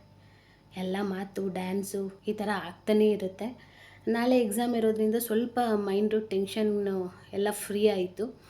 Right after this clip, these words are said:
So ನನ್ನ ಮಗನ, ನನ್ನ ಅಳಿಯಂಗೆ ಸ್ವಲ್ಪ ಸಮಾಧಾನ ಮಾಡಿದೆ.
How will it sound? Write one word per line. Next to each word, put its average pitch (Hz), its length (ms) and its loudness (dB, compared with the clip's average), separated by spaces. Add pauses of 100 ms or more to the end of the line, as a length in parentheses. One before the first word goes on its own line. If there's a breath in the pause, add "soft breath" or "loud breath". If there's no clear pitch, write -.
(240 loud breath)
So 233 160 0
ನನ್ನ 214 240 4
ಮಗನ, 214 340 2
ನನ್ನ 202 240 0
ಅಳಿಯಂಗೆ 208 300 0
ಸ್ವಲ್ಪ 202 260 -4
ಸಮಾಧಾನ 196 640 -2
ಮಾಡಿದೆ. 185 480 -6